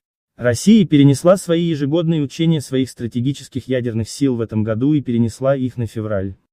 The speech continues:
Ядерные маневры будут использоваться как предупреждение нато и С Ш А не вмешиваться, если Москва нападёт на Украину.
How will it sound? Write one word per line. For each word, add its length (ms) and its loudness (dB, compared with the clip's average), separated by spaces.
Ядерные 520 4
маневры 480 2
будут 280 0
использоваться 640 -2
как 160 -8
предупреждение 680 0
нато 320 0
и 60 0
С 160 -6
Ш 180 -2
А 60 2
не 160 4
вмешиваться, 560 0
если 260 -2
Москва 420 0
нападёт 460 -2
на 80 -2
Украину. 640 -2